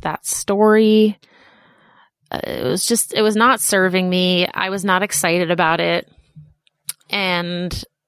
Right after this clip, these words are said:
I have another idea now that I feel like is, like, much more kind of where I'm at. So it's just been, uh, it's been interesting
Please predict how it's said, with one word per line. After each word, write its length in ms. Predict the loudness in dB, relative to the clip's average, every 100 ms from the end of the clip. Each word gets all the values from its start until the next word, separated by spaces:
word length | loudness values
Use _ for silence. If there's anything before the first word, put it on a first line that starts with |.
| _ _ -6
I 560 | -4 0 2 2 0 -2
have 260 | -2 -2
another 480 | -2 -2 0 2 2
idea 640 | 0 -4 -6 -2 0 0 0
now 380 | 0 2 2
that 160 | 0 0
I 260 | 0 -2 -4
feel 220 | -2 -2
like 160 | 0
is, 100 | -2
like, 180 | -2 -4
much 480 | -4 -2 -4 -4 -8
more 640 | -4 0 2 2 2 -2 _ -20 -20 -20 -20 _ _
kind 160 | -6 -6
of 240 | -4 -8 -12
where 600 | -14 -12 -2 0 2 2
I'm 240 | 2 0
at. 400 | -2 -2 -4 -8 _ _ _ _ -8
So 760 | -2 2 4 4 4 2 0 -4 _ _ _ _ -14
it's 200 | -12 -8
just 180 | -8 -4
been, 260 | -4 -2 -2
uh, 260 | -2 -2 -2
it's 140 | -4
been 240 | -4 -4 -6
interesting 640 | -8 -6 -8 -8 -10